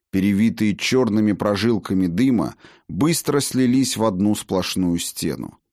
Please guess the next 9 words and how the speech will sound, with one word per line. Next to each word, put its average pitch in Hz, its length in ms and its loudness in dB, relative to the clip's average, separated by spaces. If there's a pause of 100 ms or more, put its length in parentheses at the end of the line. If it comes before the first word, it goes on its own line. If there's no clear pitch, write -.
(480)
Мое 90 400 0
испытанное 98 800 0
оружие 110 480 2
надвигалось 101 840 0
с - 140 -6
тыла 127 400 0
на 113 140 2
эльфийский 113 720 -2
флот. 113 560 -4